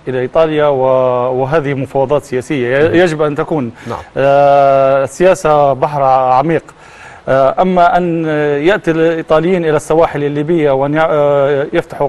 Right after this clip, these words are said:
Speaker 1: قاعدة في، في مص-، مدينة مصراتة أو أن ينشروا أساطيلهم على ال-، في المياه الإقليمية الليبية، هذا شيء مرفوض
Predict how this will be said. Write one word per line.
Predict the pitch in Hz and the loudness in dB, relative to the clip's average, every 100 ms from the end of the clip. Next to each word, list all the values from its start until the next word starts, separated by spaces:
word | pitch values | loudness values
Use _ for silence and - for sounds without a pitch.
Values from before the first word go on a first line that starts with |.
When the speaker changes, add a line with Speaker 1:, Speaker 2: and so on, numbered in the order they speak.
| 151 | 0
Speaker 1:
قاعدة | 156 143 135 | 0 0 -4
في، | - 135 143 143 135 | -4 -6 -4 -4 -4
في | 135 156 | -4 -4
مص-، | 143 147 170 | -4 -6 -6
مدينة | 143 160 147 | -2 0 -2
مصراتة | 151 - 170 156 143 127 - - - | -4 -2 0 0 -2 -4 -8 -20 -4
أو | 156 156 151 147 147 143 143 139 156 | 0 2 2 2 2 4 4 4 2
أن | 160 160 | 2 0
ينشروا | 180 - 143 139 127 - - - | -2 -2 0 2 0 -4 -20 -6
أساطيلهم | 143 - 151 170 151 143 | -4 -2 0 0 0 0
على | 135 143 | 0 0
ال-، | 139 135 135 127 127 | 0 0 0 0 -2
في | 147 | -4
المياه | 151 160 | 0 0
الإقليمية | 143 143 151 175 151 | 0 -2 -2 0 0
الليبية، | 147 180 170 156 | 0 -4 -4 -4
هذا | 127 | -4
شيء | - 143 | -4 -2
مرفوض | 131 - 175 | -2 -2 0